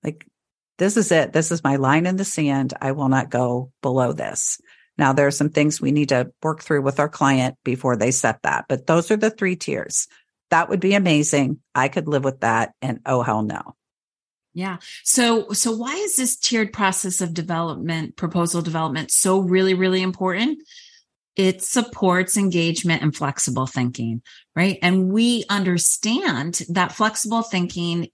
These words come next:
Speaker 2: is needed for our clients to have a successful outcome in their negotiation process, right? Successful means productive.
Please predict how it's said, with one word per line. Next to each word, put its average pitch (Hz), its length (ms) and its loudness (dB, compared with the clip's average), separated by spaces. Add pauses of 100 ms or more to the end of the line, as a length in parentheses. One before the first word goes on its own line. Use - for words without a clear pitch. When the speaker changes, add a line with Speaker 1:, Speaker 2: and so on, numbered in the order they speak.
(120)
Speaker 2:
is 202 500 2
needed 180 680 0 (240)
for 196 160 0
our 190 220 0
clients 185 480 0
to 175 80 -2
have 170 420 0 (120)
a 165 80 -2
successful 175 880 0
outcome 233 640 2 (440)
in 185 200 4
their 180 160 4
negotiation 147 960 0
process, - 960 -6 (180)
right? 196 280 0 (160)
Successful 208 720 2
means 170 560 0
productive. - 880 -2